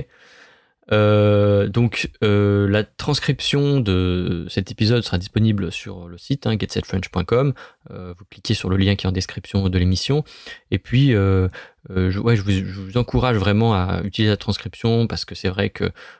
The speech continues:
il y a beaucoup de choses et, euh, c'est important pour vous de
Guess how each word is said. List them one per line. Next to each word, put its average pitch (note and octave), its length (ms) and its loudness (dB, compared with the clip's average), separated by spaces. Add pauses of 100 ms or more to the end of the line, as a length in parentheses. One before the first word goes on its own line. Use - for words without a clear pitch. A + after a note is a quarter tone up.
(400)
il F#2 80 -16
y F#2+ 40 0
a F#2 40 -2
beaucoup G2 220 -6
de - 40 -10
choses A#2 380 2 (380)
et, F#2+ 180 0
euh, F#2+ 380 -2
c'est - 160 -2
important F#2+ 340 -2
pour F#2+ 160 -10
vous G#2 220 -4 (340)
de F2+ 300 -14